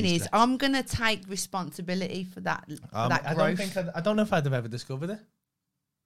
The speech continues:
Speaker 1: I'd have gone through my whole life.
Speaker 2: Yeah, I reckon
Speaker 1: I used to
Speaker 2: it'd
Speaker 1: say
Speaker 2: have
Speaker 1: it on stage as well, six point two inches leans to the left, and I was wrong.
Speaker 2: Yeah.
Speaker 1: You've seen that show? Seven point four inches leans to the left.
Speaker 2: Yeah.
Speaker 1: Like a,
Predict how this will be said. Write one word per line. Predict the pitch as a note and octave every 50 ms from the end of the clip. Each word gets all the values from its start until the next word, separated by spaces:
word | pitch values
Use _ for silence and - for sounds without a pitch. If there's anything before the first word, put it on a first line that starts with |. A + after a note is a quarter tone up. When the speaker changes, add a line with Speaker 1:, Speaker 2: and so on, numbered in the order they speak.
| _ _ _ _ _ _ _ _ _ -
Speaker 1:
I'd | E3 E3+
have | F3+
gone | F3+ E3+ D3+ D3
through | - D#3+ C#3+
my | C#3+
whole | C3+ C3+ D#3 D#3+ E3 D#3
life. | D3+ D#3+ F3+ E3+ B2+ - - - - - _ -
Speaker 2:
Yeah, | G3 F#3 F#3+
I | G#3+
reckon | A3+ B3 -
Speaker 1:
I | F3+
used | A3+ B3 -
to | G3
Speaker 2:
it'd | G#3+ -
Speaker 1:
say | G#3+ F#3 G3
Speaker 2:
have | A3 C4+
Speaker 1:
it |
on | C#4+ C#4
stage | - - G#3 G#3 B3 C4
as | C#4+ B3+
well, | B3+ C#4 C4+
six | - A#3+ G#3+ -
point | - G#3 G3+ F#3+
two | - G3
inches | G3 G#3 G#3+ B3+ B3
leans | C4 B3 A3+ -
to | -
the | G3
left, | F#3 G#3+ B3 - -
and | F3+ F#3
I | F#3+
was | F3+ F3+ E3+
wrong. | F#3+ A3 C4+ C4+ - _ _ _ _ _ _ _ _ E3+
Speaker 2:
Yeah. | D#3 D#3
Speaker 1:
You've | F#3 G#3+ G#3
seen | - F3+ F3 F#3 G#3+
that | B3 -
show? | - - - F3+ C3 G#2+ - _ _ _ _ _ _ _
Seven | _ - - D#3 E3
point | D#3+ D#3 C#3+ C3+
four | C#3 B2 A#2 B2 D3
inches | D#3 D3+ - E3
leans | E3 E3 D#3+ D#3+
to | - D#3+
the | D#3+
left. | D#3+ D3 - _ _ _ _ F3+ E3+
Speaker 2:
Yeah. | D#3+ D#3+ F3 F#3 F#3 F#3 _ _ _ _ _ _ _ _ _ -
Speaker 1:
Like | A2 - -
a, | -